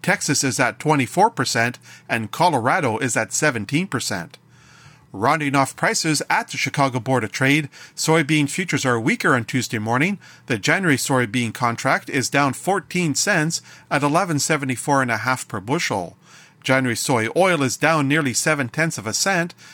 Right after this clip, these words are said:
at thirty-seven point six five U S cents per pound. January soy meal is down eighty cents at three ninety-two twenty per hundredweight.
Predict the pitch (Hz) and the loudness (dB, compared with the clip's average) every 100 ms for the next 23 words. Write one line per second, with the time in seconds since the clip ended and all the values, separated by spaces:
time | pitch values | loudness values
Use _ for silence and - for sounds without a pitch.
0 | - _ 143 143 196 196 165 175 170 160 | -20 _ -2 0 0 0 0 2 2 0
1 | - 117 104 - 156 - 185 156 117 - | 0 -2 0 -2 -2 2 2 4 0 -2
2 | 151 131 104 - 139 - 104 - 143 131 | 0 2 0 -2 -2 -4 -10 -2 -2 0
3 | 85 - _ - - - _ - 127 123 | -4 -12 _ -20 -20 -20 _ 0 2 2
4 | 113 139 123 110 151 202 131 - 131 120 | -2 0 0 2 0 0 -4 0 0 0
5 | 110 156 135 110 - 208 170 170 - - | 0 0 2 0 0 2 2 0 -6 -14
6 | - - 127 127 - 202 180 160 156 135 | -20 -6 -4 -4 -4 -2 0 0 0 -2
7 | - - 147 127 - 180 147 143 - 151 | -2 0 0 0 0 -2 0 -2 -2 -2
8 | 180 208 147 107 85 - | -2 -2 -2 -4 -6 -12